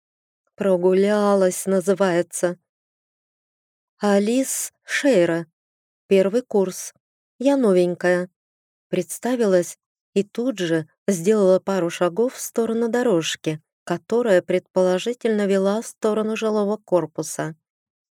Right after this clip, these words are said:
И чтобы не смущать никого из стражей своим видом, мне лучше всего прямо сейчас вернуться в свою комнату. А затем поспешно добавила:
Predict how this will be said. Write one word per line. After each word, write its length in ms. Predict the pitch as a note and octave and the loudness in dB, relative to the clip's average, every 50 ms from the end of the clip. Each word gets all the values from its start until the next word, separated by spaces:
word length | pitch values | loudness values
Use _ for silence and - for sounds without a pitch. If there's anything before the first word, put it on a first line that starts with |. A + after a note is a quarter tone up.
| _ _ | _ _
И 80 | - G3+ | -6 -6
чтобы 440 | G3 - _ - G#3+ G3+ F3+ G3+ G3 | -6 -6 _ -4 -4 0 0 0 2
не 120 | G3+ G#3 | 2 0
смущать 680 | G3+ - - G#3+ A3 G#3+ - - - A#3+ G#3 F3 - - | 0 -2 -4 -4 -4 -4 -6 -2 -2 0 0 0 0 -2
никого 440 | F#3+ F#3 _ G3 G3+ F#3+ G#3 G#3+ | -4 -2 _ -2 -2 0 2 2
из 140 | G3 F3+ E3+ | 2 2 0
стражей 600 | - - - - G#3+ - D3 - C4 A#3+ G3 F#3+ F3 | -2 -10 -4 -4 -4 -2 -2 -2 -2 -2 -2 -4 -4
своим 400 | - - - F#3+ F#3 F3+ F#3 F#3 | -6 0 2 2 4 4 2 2
видом, 440 | F3 F#3+ F3 D#3 E3+ E3 E3 E3 _ _ _ _ _ _ _ _ _ _ _ | 2 2 2 2 -2 -4 -4 -8 _ _ _ _ _ _ _ _ _ _ _
мне 240 | G3+ G#3+ G#3 G3+ G#3 | -2 2 2 2 2
лучше 420 | G#3+ A3 A#3 A3 - - - A3 | 2 0 0 -2 -2 -4 -4 -4
всего 380 | G3+ - - A#3 G#3 B3 C4 C4 | -4 0 -2 0 2 0 0 0
прямо 320 | - A3+ G#3 G3+ G3+ G3 | 0 -2 0 0 -2 -2
сейчас 580 | - - G3+ G3+ - - G#3+ G#3+ B3 C4 - - | -2 -4 -6 -4 -4 -8 -4 -4 -4 -6 -6 -2
вернуться 560 | G#3 G#3+ G3+ G3+ G3+ G3+ G3+ G3+ - - A#3 | -2 0 0 0 -2 -2 -4 -6 -8 -8 -8
в 60 | - | -8
свою 340 | - - A3 A#3+ B3+ C4+ C4+ | -8 -4 0 2 2 2 0
комнату. 680 | _ - G3+ F3+ F3 F3 F3 F3 E3 _ - F3+ F3+ F3 _ _ _ _ _ _ _ _ _ _ _ _ _ _ _ _ _ _ _ _ - | _ 0 0 0 2 0 0 -2 -2 _ -2 -2 -2 -4 _ _ _ _ _ _ _ _ _ _ _ _ _ _ _ _ _ _ _ _ -4
А 80 | G#3 | -2
затем 360 | G3+ A#3 A#3 _ - D4 D4+ | -2 -2 -6 _ -2 -2 -2
поспешно 680 | D4 _ - E3+ E3 - _ - G#3+ A3+ - - A3 G#3+ | -2 _ -6 -6 -6 -6 _ -6 -4 -4 -4 -6 -6 -2
добавила: 640 | G#3 G#3 G#3 E3+ D#3 D#3 D3+ D#3 D#3 D#3 D#3 D#3+ D#3+ | -2 -2 -2 -2 -2 -2 -2 -2 -2 -4 -4 -6 -10